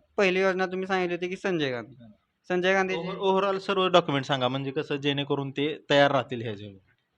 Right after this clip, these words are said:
Speaker 1: आता मग कॉमनमध्ये सांगतो की प्रॉपरमध्ये कंपल्सरी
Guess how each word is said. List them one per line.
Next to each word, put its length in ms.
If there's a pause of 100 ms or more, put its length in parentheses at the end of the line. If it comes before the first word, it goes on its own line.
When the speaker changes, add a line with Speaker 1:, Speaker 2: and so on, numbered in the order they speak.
(160)
Speaker 1:
आता 180
मग 120 (340)
कॉमनमध्ये 560
सांगतो 360
की 360 (200)
प्रॉपरमध्ये 640 (640)
कंपल्सरी 640